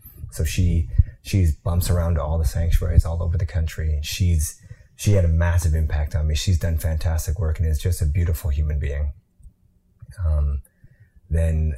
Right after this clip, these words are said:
just interacting with the staff there as well, talking to them. They've been doing it for a while. How do they feel about this?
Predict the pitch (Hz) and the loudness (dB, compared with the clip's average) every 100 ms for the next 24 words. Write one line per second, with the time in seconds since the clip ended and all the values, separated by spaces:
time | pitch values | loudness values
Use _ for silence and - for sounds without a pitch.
0 | - _ 98 104 104 101 90 95 98 87 | -8 _ 0 2 2 2 2 2 2 2
1 | - - 85 87 90 82 78 78 82 76 | -2 -4 -2 -2 -2 -2 0 0 -2 -4
2 | 85 82 85 80 78 78 80 85 78 87 | -4 -2 0 0 0 0 0 0 0 2
3 | 87 80 - 78 73 76 76 85 73 - | 0 0 -2 0 0 -2 -2 -2 -2 -4
4 | - 87 80 78 - 82 80 - | -2 -2 -2 -4 -4 -4 -4 -10